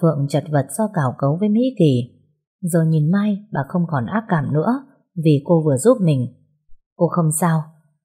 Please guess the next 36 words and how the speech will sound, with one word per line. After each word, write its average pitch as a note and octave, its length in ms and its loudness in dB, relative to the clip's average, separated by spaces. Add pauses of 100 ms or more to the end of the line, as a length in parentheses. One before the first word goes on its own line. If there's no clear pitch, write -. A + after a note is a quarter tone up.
(120)
Mày E3 280 2
phát A3 120 -2
hiện F#3+ 180 2
sớm F3 440 0
chứ A#3+ 140 -2
không G3 180 0
bị E3+ 180 0
con D#3+ 200 0
quỷ C#3 200 0
cái D3 220 0
đó G#3+ 420 2
nó A#3+ 100 4
lừa F3+ 300 6
rồi." C3+ 240 4 (1080)
Mai D#3 280 2
vuốt A3 140 4 (100)
theo, E3+ 280 2 (520)
nhìn E3 240 2
cũng E3+ 160 -2
đẹp G3 200 2
đẽ, G#3 360 2 (300)
mà D3 260 0
sao E3+ 200 -4
hung E3 220 0
dữ G3 200 0
quá G#3 120 4 (120)
vậy? G3 240 2 (760)
"Toàn C#3 220 -4
ba D#3 220 2
cái E3 80 2
đồ E3 200 4
giả C#3 280 -2
chứ B3 100 0
đẹp A3 180 0
nỗi F#3 220 2
gì. D#3+ 380 0